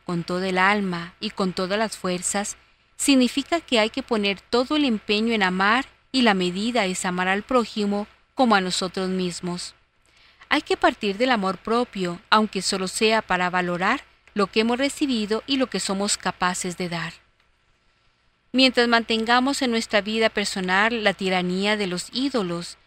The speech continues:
y nos dejemos llevar por el egoísmo y la insensibilidad para con el sufrimiento de nuestros semejantes, no seremos capaces de practicar este mandamiento. Cuando constatamos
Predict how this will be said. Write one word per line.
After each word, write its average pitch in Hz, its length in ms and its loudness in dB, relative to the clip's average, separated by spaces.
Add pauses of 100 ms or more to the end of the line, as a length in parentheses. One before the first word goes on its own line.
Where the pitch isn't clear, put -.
(160)
y 226 100 2
nos 220 140 4
dejemos 262 520 0
llevar 202 340 2
por 180 220 -4
el 180 120 -2
egoísmo 180 720 -2 (320)
y 247 140 0
la 214 160 4
insensibilidad 185 1040 -2
para 185 260 0
con 190 160 -4
el 190 100 -2
sufrimiento 190 880 -2 (220)
de 208 80 2
nuestros 190 340 -2
semejantes, 185 840 -2 (520)
no 302 140 6
seremos 302 460 2
capaces 208 580 0
de 226 80 2
practicar 208 840 -2
este 196 260 -4
mandamiento. 185 840 -4 (1000)
Cuando 233 280 6
constatamos 214 960 -2